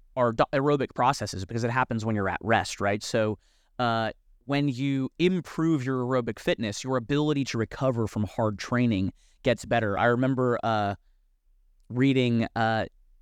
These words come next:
I think it was, uh, there's a, there's a, a really good exercise physiology textbook or sport physiology textbook, uh, called, uh, Principles and Practices of Resistance Training. I think it's Stone, Stone and Sands. And one of the points they make in that book is that,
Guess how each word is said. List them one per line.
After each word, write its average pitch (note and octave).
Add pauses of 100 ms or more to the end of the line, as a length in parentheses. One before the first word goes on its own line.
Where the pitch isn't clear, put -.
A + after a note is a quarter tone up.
(360)
I -
think C#3
it C3+
was, A#2
uh, A#2
there's A2+
a, A2+
there's G#2
a, G2+
a G#2+
really B2
good A2+
exercise A2+
physiology G#2+
textbook -
or G#2+
sport G#2
physiology G#2
textbook, -
uh, G2
called, G2+
uh, G2 (520)
Principles C3
and A2+
Practices A2
of G#2+
Resistance G#2+
Training. D#3
I G#2
think G#2
it's -
Stone, A#2
Stone A2+
and G2
Sands. A2 (800)
And C3+
one C3+
of -
the C3+
points C3+
they C3
make B2
in A#2+
that A2+
book C#4
is B2+
that, A#2+